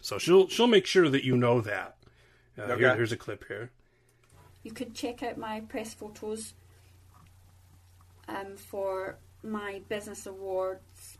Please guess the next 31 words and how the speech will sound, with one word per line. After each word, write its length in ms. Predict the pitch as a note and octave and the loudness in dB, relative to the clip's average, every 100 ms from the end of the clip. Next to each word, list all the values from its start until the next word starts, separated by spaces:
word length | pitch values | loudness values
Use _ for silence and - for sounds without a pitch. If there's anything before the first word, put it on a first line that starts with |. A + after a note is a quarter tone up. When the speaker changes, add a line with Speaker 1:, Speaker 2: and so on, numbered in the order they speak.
| - | -16
Speaker 3:
proof 300 | - G3 - | -12 -12 -12
and 180 | F#3 - | -14 -12
things 280 | F#3 F#3 | -12 -12
like 120 | F#3 - | -14 -12
that 180 | E3+ F3 | -10 -10
as 120 | - | -10
well. 200 | F#3 F3+ | -8 -8
And 140 | F#3 - - - - - - - - | -10 -14 -20 -20 -20 -20 -20 -20 -12
get 120 | D#4 | -6
in 80 | D#4+ | -2
touch 280 | E4 - - | -2 -2 -4
if 180 | C#4+ - | -4 0
you're 100 | C#4+ | 4
not 240 | F4 E4+ | 4 2
sure. 560 | - F4 D4+ C#4 E4+ - - - - - - | -4 -2 0 0 0 -6 -14 -20 -20 -20 -6
I'm 440 | A#3+ C4 C4 C#4 - | -4 0 0 -2 -4
more 640 | B3+ C4 C4+ D4 D4 C#4+ C#4 | -2 2 4 4 4 4 0
than 140 | B3+ | -4
happy 420 | B3+ C4 B3 - | -4 -4 -4 -8
to, 400 | A3 - G#3+ G#3 - - - | -14 -8 -8 -8 -12 -18 -16
to 80 | A3 | -10
help 360 | G#3+ G#3+ - | -10 -10 -12
you 340 | G3+ G3+ G3 G#3 - - | -12 -10 -10 -14 -20 -20
to 100 | - | -18
see 220 | A3 G#3+ | -14 -12
that, 240 | F#3+ - - - - - - - | -12 -14 -16 -20 -20 -20 -20 -18
you 80 | - | -16
know, 80 | - | -14
I, 160 | - F#3+ - - | -14 -16 -20 -18
I'm 140 | C#4 | -16
trustworthy. 760 | - G3 - - F3 - F3+ | -16 -18 -16 -12 -14 -12 -12